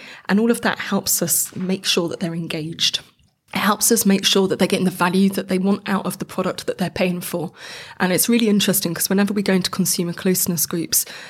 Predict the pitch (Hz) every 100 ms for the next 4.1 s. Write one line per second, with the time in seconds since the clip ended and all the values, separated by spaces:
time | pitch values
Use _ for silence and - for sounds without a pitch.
0 | - 180 208 226 226 233 - 208 185 -
1 | - 190 185 175 185 170 185 202 202 185
2 | 170 170 170 170 165 - 180 175 180 175
3 | - - - - 147 190 185 180 180 180
4 | 175